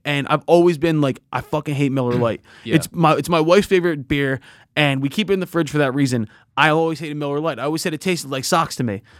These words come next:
Speaker 1: 'cause it's
Speaker 2: Right.
Speaker 1: a Pilsner. I just don't like
Speaker 2: Miller
Speaker 1: Pilsners.
Speaker 2: Lite, yeah.
Speaker 1: And then recently,
Speaker 2: Yeah,
Speaker 1: I've, I've
Speaker 2: Pilsner.
Speaker 1: converted. Mostly because Eric,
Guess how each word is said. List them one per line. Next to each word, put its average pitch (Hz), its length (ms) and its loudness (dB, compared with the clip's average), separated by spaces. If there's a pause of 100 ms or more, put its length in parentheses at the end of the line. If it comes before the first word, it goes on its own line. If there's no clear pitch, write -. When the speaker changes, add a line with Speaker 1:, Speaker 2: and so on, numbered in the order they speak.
Speaker 1:
'cause 202 160 8
it's 196 100 0
Speaker 2:
Right. - 20 -4
Speaker 1:
a 214 40 -2
Pilsner. 151 400 2
I 135 80 -2
just 151 160 -4
don't 180 120 2
like 156 200 -4
Speaker 2:
Miller 190 160 2
Speaker 1:
Pilsners. 226 200 -4
Speaker 2:
Lite, 185 300 -12
yeah. 92 360 -12 (500)
Speaker 1:
And 185 180 4
then 165 300 -4
recently, 175 480 -2
Speaker 2:
Yeah, 139 100 -2
Speaker 1:
I've, 139 100 -2 (120)
I've 151 120 0
Speaker 2:
Pilsner. - 60 -10
Speaker 1:
converted. 131 520 -2 (400)
Mostly 202 340 10
because 180 320 -2
Eric, 147 500 -4